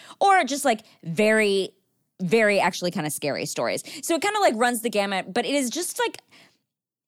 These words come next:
for a book that's about racism, <laughs> uh, it is a really, they're so funny and interesting, but it's also, like, quite insightful. So it is just, like, the perfect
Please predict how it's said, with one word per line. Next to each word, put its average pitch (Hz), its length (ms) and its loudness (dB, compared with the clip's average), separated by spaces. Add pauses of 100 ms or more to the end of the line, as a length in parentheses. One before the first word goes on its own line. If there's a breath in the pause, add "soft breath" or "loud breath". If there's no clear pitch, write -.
for 480 120 4
a 508 140 6
book 554 180 4
that's 523 180 2
about 302 300 4
racism, 196 600 2
<laughs> - 1120 -6
uh, 277 260 6 (200 loud breath)
it - 100 0
is 427 120 4
a 440 120 4
really, 415 360 6
they're 294 160 2
so 339 360 2
funny 269 600 0 (260 loud breath)
and 233 160 0
interesting, 294 640 -2
but 302 140 0
it's - 120 -4
also, 220 340 2
like, 240 180 -2
quite 190 260 0
insightful. 185 600 0
So 214 120 0
it 254 120 -2
is 392 120 0
just, 427 160 -2
like, 403 200 -2
the - 80 0
perfect - 560 -4